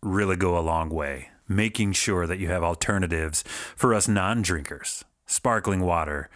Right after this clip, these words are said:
ginger ale, ginger beer, those types of things. And I think it's also okay to ask. If you're gonna host a party or you're planning a night out, just ask. I've had friends that have done just that, and I wanted to share a couple of examples.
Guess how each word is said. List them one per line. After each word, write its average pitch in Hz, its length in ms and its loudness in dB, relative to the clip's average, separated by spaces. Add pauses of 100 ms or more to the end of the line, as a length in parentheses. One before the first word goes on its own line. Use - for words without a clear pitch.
(240)
ginger 101 400 2
ale, 78 220 -2
ginger 98 320 2
beer, 80 260 -2
those 98 220 2
types 113 280 0
of 82 120 -2
things. 76 400 -4 (640)
And 127 140 2
I 135 60 2
think 160 200 2
it's 139 140 0
also 139 320 2
okay 131 300 0
to 131 160 0
ask. - 540 -2 (200)
If - 160 -4
you're 113 80 4
gonna 123 140 4
host 120 240 2
a 107 60 2
party 117 600 2 (600)
or 92 80 2
you're 80 100 -2
planning 101 380 2
a 92 40 0
night 92 240 0
out, 98 480 -2
just 143 280 2
ask. - 420 -4 (220)
I've 117 160 2
had 113 300 0
friends 90 360 2
that 101 120 2
have 90 120 -2
done 107 260 2
just 107 300 2
that, 78 320 -4 (560)
and 98 80 0
I 101 40 2
wanted 104 260 2
to 90 60 2
share 92 240 2
a 80 40 -4
couple 82 300 0
of 76 80 -6
examples. 76 720 -4